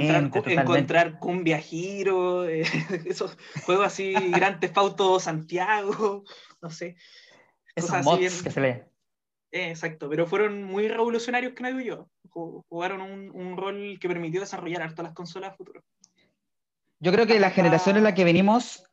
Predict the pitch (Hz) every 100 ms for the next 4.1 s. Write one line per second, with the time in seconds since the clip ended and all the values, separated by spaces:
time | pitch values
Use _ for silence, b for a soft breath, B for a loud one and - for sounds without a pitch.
0 | - 156 147 - - 196 202 185 160 -
1 | 190 185 175 180 180 196 175 151 185 190
2 | - 185 190 190 170 170 - - b b
3 | 202 233 196 190 170 214 240 262 - 175